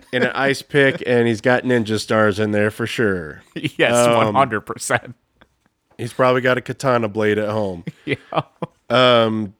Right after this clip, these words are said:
Speaker 1: but yeah, so he, he has all those things, and he leaves his backpack at the door, I guess, and that's
Speaker 2: Yeah.
Speaker 1: how the little demon child is able to pick it up.
Speaker 2: The little phantasm demon child.
Speaker 1: Yes.
Speaker 2: Who's in a phantasm Jawa robe for no particular <laughs> reason.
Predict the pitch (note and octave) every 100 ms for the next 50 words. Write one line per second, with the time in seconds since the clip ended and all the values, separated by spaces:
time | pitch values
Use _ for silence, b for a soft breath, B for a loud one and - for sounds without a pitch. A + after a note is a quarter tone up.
0 | _ C3+ D3+ E3 D3+ D3+ C3 E3 D#3+ D#3
1 | C3+ D3+ C#3+ D#3 G3 F#3+ - C#3+ B2 A#2
2 | A#2+ A#2 B2 D#3 F3+ D#3+ - C3 C3 -
3 | B2+ A2+ A2+ G2+ F2+ A2+ A2+ G2 F#2+ F#2+
4 | F#2 F#2 - G2 G#2 G#2 G#2+ G2 G2 F#2+
5 | F#2 b b b b b - A#2+ A2 A2+
6 | B2 A#2 G2+ A#2 G#2+ G2+ G2 G2 F#2+ G#2+
7 | G#2 G#2 G#2 - A#2 - G#2 G#2 F2+ -
8 | - _ - B2 C3 C3 - D3 C3 A#2+
9 | C#3+ B2 A2 B2 A2+ A2 - _ _ -
10 | B2 A2 G2 F2+ G2+ F2 E2 D#2+ - -
11 | - _ - A2+ G#2 D2 - - A#2 B2+
12 | A2+ - C3+ C3 C#3+ B2 A#2+ C3 G2 B2
13 | A3+ B2 G2+ G2 F#2+ F2+ F2 - C3+ G#2
14 | - - B2 - - G3 C#3 G3 D3+ D3+
15 | - F3+